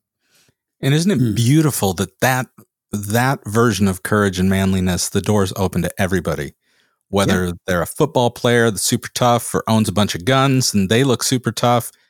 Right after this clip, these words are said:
Speaker 1: or they're creative and maybe like to write poetry and nobody would think that the stuff they're into is manly. Everybody can engage or withdraw from this act of courage, which is to trust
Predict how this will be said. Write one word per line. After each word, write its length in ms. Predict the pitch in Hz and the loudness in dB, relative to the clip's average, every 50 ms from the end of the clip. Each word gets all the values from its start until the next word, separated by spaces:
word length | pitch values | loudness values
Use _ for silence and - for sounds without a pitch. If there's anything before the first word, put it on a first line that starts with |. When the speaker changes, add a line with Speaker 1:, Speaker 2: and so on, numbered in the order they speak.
| _ _ _ _ _ _ _ | _ _ _ _ _ _ _
Speaker 1:
or 180 | - 117 131 160 | 0 0 2 2
they're 200 | 160 165 143 - _ - | 2 0 0 0 _ -10
creative 520 | - - 120 113 113 127 156 170 143 95 | -8 -4 0 0 2 2 2 2 0 0
and 320 | 90 90 90 90 90 87 | 0 0 0 0 0 0
maybe 500 | 95 98 101 107 110 113 113 113 110 101 110 - - - | 0 0 0 2 2 2 2 0 0 -4 -8 -12 -12 -8
like 320 | - 98 101 104 117 - | -4 -2 0 0 -2 -2
to 120 | - - | -4 -2
write 280 | 104 110 110 107 - - | 0 0 0 0 -2 -4
poetry 640 | - - 147 151 147 - - - 98 78 64 - - _ _ - | -2 0 2 2 2 0 -2 -2 0 0 -2 -4 -8 _ _ -2
and 140 | 95 90 | 0 2
nobody 340 | 95 107 107 107 107 110 110 | 4 4 2 2 2 2 2
would 200 | 104 104 98 90 | 2 2 0 -2
think 400 | - - 113 110 117 113 - - | -2 0 2 2 2 0 -2 -4
that 140 | - 110 - | -4 -2 -2
the 100 | - 101 | -2 -2
stuff 240 | - - 123 110 - | 0 0 0 0 0
they're 180 | - 120 117 | 0 2 2
into 200 | 113 104 - - | 2 2 0 0
is 120 | 101 98 - | -2 0 2
manly. 500 | 113 123 135 131 117 107 101 98 90 - _ _ _ _ _ _ _ _ _ _ _ _ _ _ _ _ - | 2 2 2 2 2 2 2 0 -2 -4 _ _ _ _ _ _ _ _ _ _ _ _ _ _ _ _ 0
Everybody 1000 | 135 139 151 170 160 131 127 127 120 113 101 110 110 107 104 101 104 107 - - - | 2 2 2 0 0 0 2 2 2 2 2 2 2 4 2 2 2 0 -4 -6 -4
can 160 | - 117 104 | 0 0 2
engage 760 | 101 101 98 95 92 104 104 104 110 117 120 117 113 104 - - | 2 2 0 0 0 0 2 2 2 0 0 -2 -2 -4 -4 -2
or 140 | 104 101 98 | 0 0 0
withdraw 640 | 95 98 180 - - - 208 98 92 180 175 90 87 | 0 -2 -4 -4 -6 -4 -2 0 0 0 0 -2 -4
from 300 | - - - 95 92 90 | -6 -6 -4 -4 -4 -2
this 220 | 92 92 - - | -2 -2 -2 -2
act 240 | 95 92 85 - - | -2 -4 -4 -6 -8
of 160 | 92 85 - | -10 -10 -8
courage, 440 | - - 113 101 92 90 82 - - | -4 -2 0 0 0 -2 -4 -6 -8
which 180 | 90 87 - | -8 -6 -6
is 160 | - 90 - - | -6 -6 -6 -6
to 120 | - - | -6 -8
trust 560 | - - - - 95 92 92 - - - - | -8 -8 -4 -2 -2 -2 -2 -2 -6 -8 -10